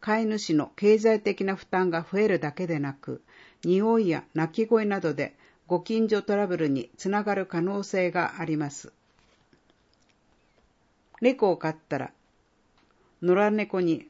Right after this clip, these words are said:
ご飯をあげ始めたら、すぐに不妊去勢手術を。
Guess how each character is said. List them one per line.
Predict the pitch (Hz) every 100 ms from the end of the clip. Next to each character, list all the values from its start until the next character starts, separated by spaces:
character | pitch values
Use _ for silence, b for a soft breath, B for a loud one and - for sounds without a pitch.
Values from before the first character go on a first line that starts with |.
| -
ご | 202
飯 | 214 196 151
を |
あ | 139
げ | 165 185
始 | 190 160
め | 151 135
た | 120
ら、 | - - _ _ _ _ _ _ _
す | - 247
ぐ | 208
に | 151 -
不 | - 175
妊 | 202 208 -
去 | 180
勢 | 175 220 208
手 | 196 196
術 | 160 139 -
を。 | 110